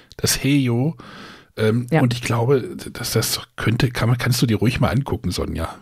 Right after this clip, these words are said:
Speaker 1: Also das ist jetzt spielmäßig auch nicht trivial, ist es jetzt auch nicht. Du hast
Speaker 2: Mhm.
Speaker 1: ja schon Entscheidungen zu machen und gerade das strotzt halt vor Ideen.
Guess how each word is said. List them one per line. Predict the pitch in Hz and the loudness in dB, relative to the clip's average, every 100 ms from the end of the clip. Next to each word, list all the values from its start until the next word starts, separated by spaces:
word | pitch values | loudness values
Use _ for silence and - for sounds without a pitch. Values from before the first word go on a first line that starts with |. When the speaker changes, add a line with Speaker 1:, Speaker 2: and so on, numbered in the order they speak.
| - | -10
Speaker 1:
Also | 90 110 | -2 0
das | 127 | 2
ist | - | 2
jetzt | 147 - - | 2 0 -4
spielmäßig | - - 143 160 156 - 131 | -4 0 2 2 2 0 -2
auch | 120 127 | -2 0
nicht | 147 - - - - - - - _ _ - | -2 -4 -14 -14 -16 -18 -20 -20 _ _ -2
trivial, | - 147 120 104 95 107 190 | 0 2 2 0 0 2 2
ist | 240 | 2
es | 220 | 0
jetzt | 127 - | -2 -2
auch | 120 160 302 - | 0 0 0 -4
nicht. | 65 - - | -10 -8 -2
Du | 92 110 | 0 2
hast | 123 175 | 4 2
Speaker 2:
Mhm. | |
Speaker 1:
ja | 87 | 2
schon | - 127 | 2 0
Entscheidungen | 87 - 185 208 110 | 2 2 2 2 0
zu | - 80 | -4 -6
machen | 76 - 85 90 | -6 -4 -6 -2
und | 98 - - - _ - 156 | -2 -2 -8 -18 _ -20 -10
gerade | - 98 120 | -2 0 2
das | 131 120 - - - _ - | 2 0 -2 -8 -14 _ -2
strotzt | - - - - - - | 0 2 2 2 2 -2
halt | 95 - | -2 0
vor | - 98 | 0 0
Ideen. | 82 80 196 120 73 - | 0 2 2 2 -2 -12